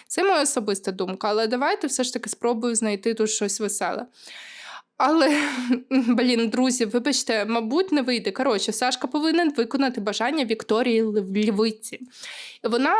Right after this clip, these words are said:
загадує плавательно-західно-сонячне бажання. Вони йдуть на діло.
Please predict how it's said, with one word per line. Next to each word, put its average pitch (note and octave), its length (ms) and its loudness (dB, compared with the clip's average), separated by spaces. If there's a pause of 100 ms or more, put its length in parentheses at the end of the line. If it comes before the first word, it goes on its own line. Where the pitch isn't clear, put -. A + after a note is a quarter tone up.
(320)
загадує C#4 640 2 (140)
плавательно-західно-сонячне A#3+ 2500 2
бажання. G3 680 -2 (360)
Вони D#4+ 240 2
йдуть C4 300 0
на B3+ 120 4
діло. F#3+ 400 -2